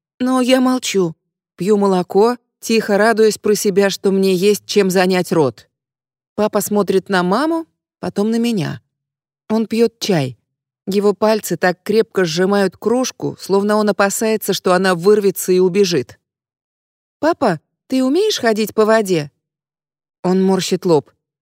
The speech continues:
«Такое умеет только Иисус, дитя». Тогда почему мама сказала, что он умеет? Мне хочется, чтобы он знал, что я тоже умею, но я ничего ему не говорю. Я ёрзаю на стуле,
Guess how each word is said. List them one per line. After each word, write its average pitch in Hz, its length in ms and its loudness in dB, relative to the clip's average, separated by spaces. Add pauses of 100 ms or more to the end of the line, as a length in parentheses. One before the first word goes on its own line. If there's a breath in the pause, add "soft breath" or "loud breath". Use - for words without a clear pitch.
(340)
«Такое 208 420 2
умеет 202 480 2
только 196 340 0
Иисус, 185 540 0
дитя». 147 540 -2 (880)
Тогда 175 320 0
почему 190 400 0
мама 190 280 0
сказала, 185 440 0
что 175 260 0
он 180 140 2
умеет? 151 560 -2 (720)
Мне 226 200 0
хочется, 226 440 0
чтобы 214 300 0
он 220 140 2
знал, 220 280 -2
что - 180 -4
я 226 180 2
тоже 262 360 2
умею, 165 520 0 (280)
но 220 120 -4
я 208 180 2
ничего 196 440 2
ему 202 160 2
не 196 140 2
говорю. 175 520 0 (800)
Я 175 160 0
ёрзаю 175 460 2
на 180 140 0
стуле, 165 560 -2